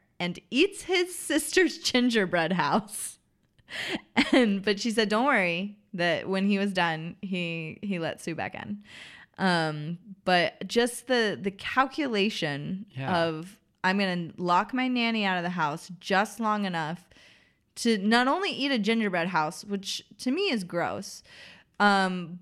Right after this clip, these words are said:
Speaker 1: but to eat his sister's gingerbread house.
Speaker 2: Mm-hmm.
Speaker 1: So, like, sibling nettling, you know?
Speaker 2: Mm-hmm.
Speaker 1: It, it's very impressive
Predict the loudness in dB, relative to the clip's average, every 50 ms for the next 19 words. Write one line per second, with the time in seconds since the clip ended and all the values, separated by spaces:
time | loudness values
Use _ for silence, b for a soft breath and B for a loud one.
0 | _ 2 2 4 4 2 0 -4 -6 -8 -6 -4 -4 -4 -2 -2 -2 -2 -2 -4
1 | -8 -10 -6 -4 -4 -4 -4 -4 -2 -2 -2 -2 -2 -4 -4 -4 -4 -4 -6 -6
2 | -6 -4 -4 -4 -2 -2 -2 -2 -4 -6 -6 -8 -12 -16 -18 -20 _ _ _ -2
3 | 0 0 2 0 0 0 -2 -6 -10 _ -16 -12 -4 0 2 2 4 4 4 4
4 | 2 2 0 -4 -10 -20 -20 _ _ _ _ _ _ _ _ _ _ _ _ _
5 | _ _ -14 -12 -8 -2 0 2 2 2 2 2 2 2 2 0 -2 -6 -6 -6
6 | -8 -8 -10 -12 _ _ _ _ _ -2 2 4 4 6 6 4 4 2 0 -2
7 | -4 -6 -6 -8 -8 -8 -10 -12 -12 _ -2 0 0 2 0 0 0 0 -2 -4
8 | -6 b b b b b b -6 -6 -4 -6 -8 -8 -10 -12 _ _ -2 -2 -2
9 | -2 -2 -4 -2 -2 -2 -2 0 2 2 4 4 4 2 2 0 0 0 0 0
10 | 0 0 -2 -4 -4 -4 -6 -10